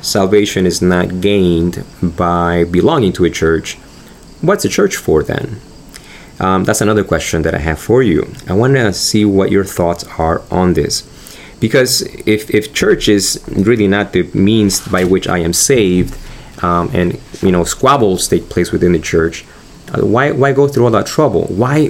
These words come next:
put so much effort in uniting the church and keeping the church united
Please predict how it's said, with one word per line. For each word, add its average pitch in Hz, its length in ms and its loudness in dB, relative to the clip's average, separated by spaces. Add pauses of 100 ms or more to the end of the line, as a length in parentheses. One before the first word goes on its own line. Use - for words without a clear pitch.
(100)
put 127 160 0
so - 240 0
much 151 220 0
effort 110 480 0 (380)
in 107 300 0 (280)
uniting 117 480 4
the 104 80 4
church 92 420 0
and 95 140 0
keeping 113 260 2
the 92 80 2
church - 320 -2
united 101 560 2